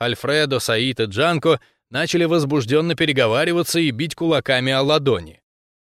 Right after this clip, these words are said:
Их спутник-рапторианец звуков не издавал, но выделял много бурого дыма, смыслом которого было то, что он одобряет поединок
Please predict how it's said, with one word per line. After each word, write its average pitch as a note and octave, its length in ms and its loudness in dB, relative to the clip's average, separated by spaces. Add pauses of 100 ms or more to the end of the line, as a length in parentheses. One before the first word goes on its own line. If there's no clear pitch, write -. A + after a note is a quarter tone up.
Их A#2 160 -6
спутник-рапторианец C#3 1200 0
звуков A#2 440 -4
не C#3+ 180 0
издавал, C#3+ 580 0 (240)
но F3+ 200 -2
выделял F#3+ 520 2
много D3 440 0
бурого C#3 380 0
дыма, C#3 440 -2 (180)
смыслом G#2 420 -6
которого C3 420 -4
было G#2+ 220 -2
то, E3 180 -6
что D3+ 200 -2
он C#3+ 120 0
одобряет C#3+ 580 2
поединок G#2 600 -6